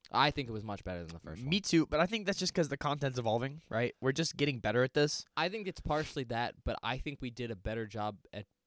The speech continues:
Speaker 1: picking categories that would make good board movies.
Speaker 2: Yes, I completely agree with that. I think, I think Demonic Possession was killer. I think Parasites was good. I can, I think this was overall a better experience.
Speaker 1: Yeah.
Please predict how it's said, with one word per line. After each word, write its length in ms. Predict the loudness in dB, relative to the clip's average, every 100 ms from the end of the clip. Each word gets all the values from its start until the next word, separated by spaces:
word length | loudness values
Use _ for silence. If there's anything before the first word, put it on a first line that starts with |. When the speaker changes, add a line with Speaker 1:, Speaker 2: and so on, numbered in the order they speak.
| 0
Speaker 1:
picking 400 | 2 0 -6 -8 -4
categories 640 | -2 -2 -2 -4 -4 -4
that 100 | -6
would 140 | -6
make 220 | -6 -8 -8
good 300 | -6 -6 -6
board 320 | -6 -6 -8
movies. 460 | -12 -14 -14 -14 -12
Speaker 2:
Yes, 360 | 0 2 2 0 4
I 180 | 6
completely 360 | 4 2 2 2
agree 140 | 0 -4
with 80 | 0
that. 100 | 2
I 80 |
think, 240 | 2 2 0 -12 -4
I 140 | 4 4
think 320 | 4 -4 -4
Demonic 320 | 0 2 2
Possession 440 | 2 0 0 -4 -10
was 140 | -8
killer. 380 | -2 0 -2 -4 _ -20 -20 -20 -20 -20 -20 -6 -2
I 100 | 0
think 160 | 0
Parasites 380 | 2 4 2 0
was 100 | 0
good. 240 | 2 2 2
I 260 | 4 4 4 -2 -20 -6
can, 160 | -4 -4 2
I 140 | 4
think 200 | 4 2 2
this 120 | 2
was 120 | 4 8
overall 440 | 10 12 12 12
a 80 | 8
better 240 | 6 6
experience. 640 | 4 2 -2 -2 -6 -12 -10 0
Speaker 1:
Yeah. 180 | 0